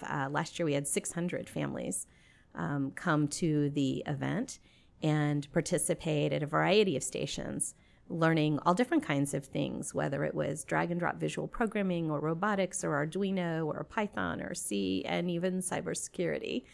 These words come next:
Um, each of those is a station. So come, they come, they play, they have fun, and then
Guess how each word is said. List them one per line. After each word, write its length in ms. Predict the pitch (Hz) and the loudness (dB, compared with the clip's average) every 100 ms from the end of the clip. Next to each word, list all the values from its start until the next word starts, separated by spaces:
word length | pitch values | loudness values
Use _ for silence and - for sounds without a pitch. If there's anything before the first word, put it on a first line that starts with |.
| - - - - | -20 -20 -20 -12
Um, 460 | - - 151 160 175 _ - - | -6 -4 -2 -4 -6 _ -8 2
each 220 | 185 185 | 2 2
of 80 | 175 | 0
those 220 | 160 165 | 0 0
is 120 | 156 | -4
a 60 | 156 | -2
station. 400 | 156 156 180 147 | -2 -2 -4 -6
So 100 | - | -4
come, 260 | 214 202 | 0 2
they 100 | 185 | 2
come, 320 | - 202 196 190 | -2 -2 -2 -2
they 100 | 175 | -4
play, 440 | - 226 214 208 | -2 0 2 2
they 100 | 170 | 0
have 200 | 151 160 | -2 -8
fun, 400 | - 190 180 175 | -2 0 2 0
and 260 | - 165 165 | -2 -2 0
then 320 | 165 165 | 0 0